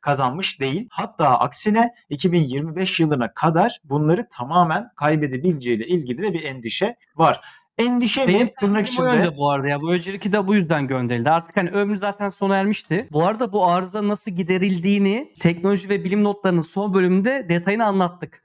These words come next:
Speaker 2: Hamdi
Speaker 1: Hı hı.
Speaker 2: Kerecioğlu'yla.
Speaker 1: Hı hı.
Speaker 2: Onu da linkini şöyle koyalım.
Speaker 1: Bırakalım.
Speaker 2: Ee, biraz zaten hani ona hazırlık yapıyorlardı abi. Mesela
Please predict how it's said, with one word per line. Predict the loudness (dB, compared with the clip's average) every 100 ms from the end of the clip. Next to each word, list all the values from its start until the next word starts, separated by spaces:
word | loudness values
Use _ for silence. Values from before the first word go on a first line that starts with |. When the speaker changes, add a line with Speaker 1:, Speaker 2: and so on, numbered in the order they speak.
| 0
Speaker 2:
Hamdi | 2 2
Speaker 1:
Hı |
hı. | 0
Speaker 2:
Kerecioğlu'yla. | 0 0 0 0 0 -2 -4 -6 _ _ -18
Speaker 1:
Hı | -2
hı. | 0
Speaker 2:
Onu | 2
da |
linkini | 2 2 0 -2
şöyle | -6 -10 -8 -6 -6 -8 -8 -4
koyalım. | 0 0 -2 -4
Speaker 1:
Bırakalım. | -8 -14 -14 -12 -2 0 0
Speaker 2:
Ee, |
biraz | -4 -10 -12 -18 _ _
zaten | -14 -12 -4 -4 -2
hani | -2 -2 -4 _
ona | -2 0 0
hazırlık | -4 -6 -4
yapıyorlardı | -4 -2 0 0 0 0
abi. | -2 -4
Mesela | -6 -6 -4 -4 -2